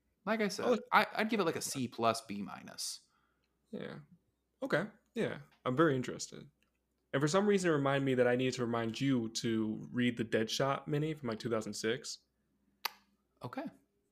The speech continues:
Speaker 1: Deal.
Speaker 2: Because I think it's, it's by either Christopher Cantwell or Christos Gage. All I remember is it's one of the Chris's, and it was,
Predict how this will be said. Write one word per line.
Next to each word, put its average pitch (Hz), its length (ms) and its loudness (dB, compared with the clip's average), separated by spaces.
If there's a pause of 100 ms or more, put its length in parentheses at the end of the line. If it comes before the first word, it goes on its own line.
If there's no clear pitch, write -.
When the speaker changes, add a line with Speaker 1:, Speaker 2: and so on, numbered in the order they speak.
(160)
Speaker 1:
Deal. - 100 -2
Speaker 2:
Because 110 340 2
I 120 80 4
think 160 160 2
it's, - 180 4
it's 127 120 -2
by 180 240 6
either 147 280 6
Christopher 160 360 0
Cantwell 139 400 -2
or 120 140 4
Christos 113 520 -2
Gage. 113 540 -6 (340)
All 139 200 10
I - 20 8
remember 139 320 8
is 120 120 4
it's 117 140 -4
one 127 100 6
of 131 60 6
the 120 60 2
Chris's, 110 540 0
and 113 120 -2
it 110 60 2
was, - 380 -4